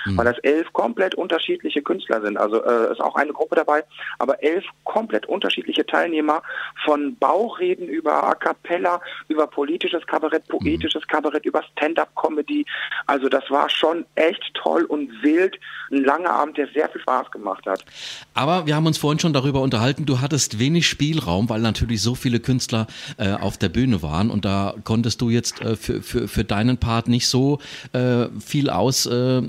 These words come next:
Speaker 1: spielen, als du gerne ge-, gemacht hättest. Also du konntest wirklich dann nur einige kleine Teile machen wahrscheinlich.
Speaker 2: Ja, also ich habe das Opening gemacht, natürlich ganz am Anfang, um die Veranstaltung quasi zu eröffnen, mit dem Publikum warm zu werden, so ein bisschen das Publikum ins Boot zu holen.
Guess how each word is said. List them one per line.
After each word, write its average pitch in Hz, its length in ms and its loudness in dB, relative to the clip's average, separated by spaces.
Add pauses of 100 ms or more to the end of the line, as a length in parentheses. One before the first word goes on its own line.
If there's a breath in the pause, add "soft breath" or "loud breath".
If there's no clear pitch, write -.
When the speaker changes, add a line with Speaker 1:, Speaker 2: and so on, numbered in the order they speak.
Speaker 1:
spielen, 135 480 2
als - 360 0
du 123 240 2
gerne 120 280 2
ge-, 110 320 2
gemacht 117 320 2
hättest. 107 260 2
Also 101 140 0
du 110 80 0
konntest 123 440 0
wirklich 156 240 0
dann 113 160 2
nur 123 220 4
einige 117 380 2
kleine 127 340 2
Teile 80 280 0
machen 80 300 0
wahrscheinlich. 76 560 -2 (760 loud breath)
Speaker 2:
Ja, 131 140 4
also 123 140 0
ich - 80 -6
habe - 80 -10
das - 160 -6
Opening 202 320 0
gemacht, 202 240 0
natürlich - 260 0
ganz 143 160 0
am 117 140 -4
Anfang, 160 340 -2
um 131 140 -2
die 127 80 -6
Veranstaltung 113 560 -2
quasi 110 340 0
zu - 140 2
eröffnen, 156 500 2 (400 loud breath)
mit 117 160 0
dem 120 80 2
Publikum 143 480 0
warm 156 220 0
zu 151 120 -4
werden, 139 280 2
so 120 100 -4
ein 113 60 -6
bisschen 120 240 -4
das 107 100 -6
Publikum 151 500 -2
ins 101 140 -4
Boot - 260 -2
zu 151 140 0
holen. 143 300 2